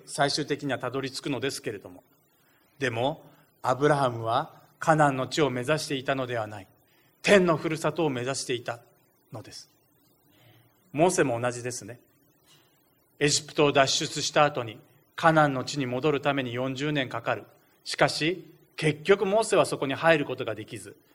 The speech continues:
その目の前で眠りにつく。でも、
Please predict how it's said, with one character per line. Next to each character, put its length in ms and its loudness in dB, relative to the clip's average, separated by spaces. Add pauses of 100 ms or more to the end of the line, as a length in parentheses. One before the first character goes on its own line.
(240)
そ 140 -6
の 300 -2 (160)
目 120 -2
の 140 2
前 240 2
で 380 -6 (220)
眠 260 -6
り 120 -8
に 240 -10 (280)
つ 140 -12
く。 160 -16 (420)
で 120 -2
も、 320 -8